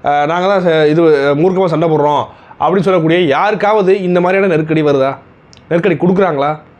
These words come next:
சீமானுக்கு கொடுக்குறாங்க. என்ன காரணம்? சீமானுக்கு மட்டும் இல்ல, சீமானுடைய தம்பிகளுக்கும் கொடுக்குறாங்க. என்ன காரணம்னா, இந்த கூட்டம், தமிழ் தேசிய கூட்டம், இந்த தம்-, நாம் தமிழர் கட்சி கூட்டம் என்றைக்குமே வந்து நம்மளை, அஹ்,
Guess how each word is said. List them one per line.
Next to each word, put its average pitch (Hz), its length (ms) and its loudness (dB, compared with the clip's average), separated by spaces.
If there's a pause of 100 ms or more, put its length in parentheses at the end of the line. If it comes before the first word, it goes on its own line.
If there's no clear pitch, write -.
சீமானுக்கு 196 440 0
கொடுக்குறாங்க. 120 280 -2
என்ன 214 180 -2
காரணம்? 196 500 -4 (360)
சீமானுக்கு 220 340 0
மட்டும் 190 240 0
இல்ல, 151 360 -2
சீமானுடைய 185 400 2 (100)
தம்பிகளுக்கும் 247 480 2
கொடுக்குறாங்க. 185 440 0
என்ன 180 160 0
காரணம்னா, 185 560 -2 (520)
இந்த 156 200 0
கூட்டம், 214 440 -2 (120)
தமிழ் 196 220 0
தேசிய 220 320 0
கூட்டம், 156 360 -2
இந்த 170 140 0
தம்-, 151 200 0
நாம் 202 220 0
தமிழர் 196 160 0
கட்சி 156 180 -2
கூட்டம் 151 400 -2
என்றைக்குமே 220 540 0
வந்து 208 260 0
நம்மளை, 147 380 -2 (280)
அஹ், 135 220 -2